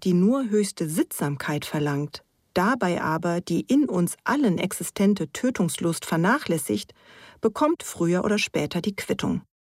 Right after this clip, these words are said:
Sobald sich ein geeigneter Raum öffnet, entlädt sich der Destruktionswille wie ein Schnellfeuergewehr. Freud formulierte diese Gedanken vor über hundert Jahren, am Beginn des Ersten Weltkrieges,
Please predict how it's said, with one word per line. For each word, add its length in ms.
Sobald 440
sich 200
ein 160
geeigneter 640
Raum 300
öffnet, 560
entlädt 560
sich 220
der 140
Destruktionswille 1200
wie 220
ein 220
Schnellfeuergewehr. 1120
Freud 480
formulierte 640
diese 340
Gedanken 640
vor 200
über 360
hundert 340
Jahren, 560
am 140
Beginn 340
des 140
Ersten 400
Weltkrieges, 760